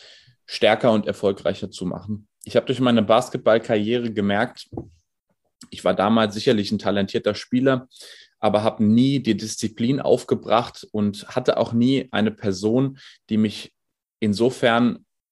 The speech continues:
so mitgezogen hat, dass ich wirklich was aus diesem Talent gemacht habe.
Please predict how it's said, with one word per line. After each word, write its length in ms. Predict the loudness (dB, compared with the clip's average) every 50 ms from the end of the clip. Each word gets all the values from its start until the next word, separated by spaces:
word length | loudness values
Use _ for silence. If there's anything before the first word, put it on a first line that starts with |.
| _ _ _
so 260 | -12 -6 -2 0 0
mitgezogen 680 | 2 0 -2 -2 -4 -8 -6 0 0 2 2 2 0 0
hat, 280 | -2 -2 -2 -4 _ -2
dass 120 | -2 -2
ich 140 | -4 -6 -4
wirklich 320 | -4 -4 -4 -6 -6 -2
was 160 | -2 -2 0
aus 180 | -2 -2 -4 -2
diesem 240 | -4 -6 -4 -4 -4
Talent 360 | -2 0 0 0 0 0 0
gemacht 340 | 0 0 0 0 -4 -6 -10
habe. 320 | -10 -10 -10 -10 -12 -16